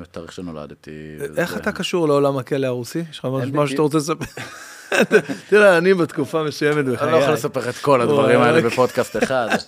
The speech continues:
Speaker 1: אבל
Speaker 2: הרבה מידע, אתה, זה הרבה מידע אתה מוציא ממני. לא,
Speaker 1: אבל
Speaker 2: אבל
Speaker 1: זה קעקוע, זה, ת-, תרבות הכלא הרוסית היא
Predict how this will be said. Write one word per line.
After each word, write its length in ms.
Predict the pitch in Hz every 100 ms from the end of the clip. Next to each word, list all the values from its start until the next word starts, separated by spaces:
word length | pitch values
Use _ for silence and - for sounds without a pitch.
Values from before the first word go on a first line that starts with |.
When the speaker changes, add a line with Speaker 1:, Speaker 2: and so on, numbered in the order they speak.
| - - - - _
Speaker 1:
אבל 160 | - 196 247 254 160 107
Speaker 2:
הרבה 380 | 143 151 165 226
מידע, 400 | 233 220 269 185
אתה, 260 | 151 143
זה 100 | 139
הרבה 240 | 143 147 208
מידע 320 | 226 208 254
אתה 120 | 202
מוציא 300 | 175 151 156
ממני. 100 | 147 131 - -
לא, 40 | 131
Speaker 1:
אבל 160 | 131
Speaker 2:
אבל 220 | 120 117 117
Speaker 1:
זה 140 | 117
קעקוע, 600 | - 120 110 107 120 120
זה, 340 | 110 107 104 101
ת-, 60 | -
תרבות 440 | 104 101 107 131
הכלא 220 | 123 127
הרוסית 420 | 120 107 104 113
היא 100 | -